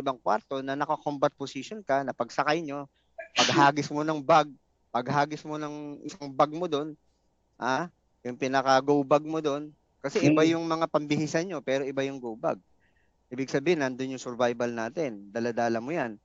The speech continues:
Speaker 1: Na pitong araw, makakasurvive kayo buong pamilya kahit na ma-stack up kayo kung saan.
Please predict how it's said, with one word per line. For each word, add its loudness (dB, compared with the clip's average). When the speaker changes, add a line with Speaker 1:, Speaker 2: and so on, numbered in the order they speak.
Speaker 1:
Na 0
pitong -6
araw, 4
makakasurvive -4
kayo -4
buong -10
pamilya -2
kahit 0
na -10
ma-stack -2
up -8
kayo -6
kung -20
saan. -4